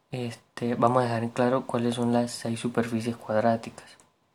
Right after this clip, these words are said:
Dichas formas especiales son el elipsoide,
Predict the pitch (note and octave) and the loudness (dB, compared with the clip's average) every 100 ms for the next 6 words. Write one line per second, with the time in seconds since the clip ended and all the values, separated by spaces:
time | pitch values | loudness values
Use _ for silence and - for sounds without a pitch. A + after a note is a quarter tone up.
0 | _ _ - _ _ _ _ _ - - | _ _ -20 _ _ _ _ _ -20 -6
1 | C3 B2+ D3+ C#3+ C#3 - C3 B2+ C3 B2 | -6 -4 -6 -6 -8 -2 0 0 -2 -8
2 | A#2+ A2+ - A#2 A#2+ A#2+ B2 G#2 A2 - | -8 -8 -2 -2 0 -2 -2 -2 -4 -16
3 | _ _ - - _ A#2+ A#2 A2 A2+ - | _ _ -20 -20 _ -10 -8 -6 -8 -4
4 | - C#3 C3 B2 | 0 0 0 -6